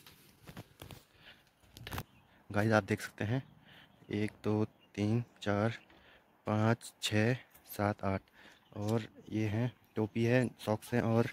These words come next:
ये मेरे hand slips हैं और रुमाल है और एक जोड़ी जूता यहाँ पे है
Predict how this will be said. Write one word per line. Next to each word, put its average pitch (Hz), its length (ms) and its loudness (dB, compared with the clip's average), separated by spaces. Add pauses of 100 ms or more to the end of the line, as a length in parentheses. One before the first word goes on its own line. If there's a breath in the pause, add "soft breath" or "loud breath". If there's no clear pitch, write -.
(640 loud breath)
ये 110 180 6
मेरे 110 360 4
hand 107 220 4
slips - 340 2
हैं 131 140 6 (160)
और 104 280 0 (300)
रुमाल 110 340 6
है 131 100 4 (640 loud breath)
और 117 200 2 (640)
एक 117 380 0
जोड़ी 120 240 6
जूता 113 280 4
यहाँ 113 260 6
पे 120 100 0
है 139 160 2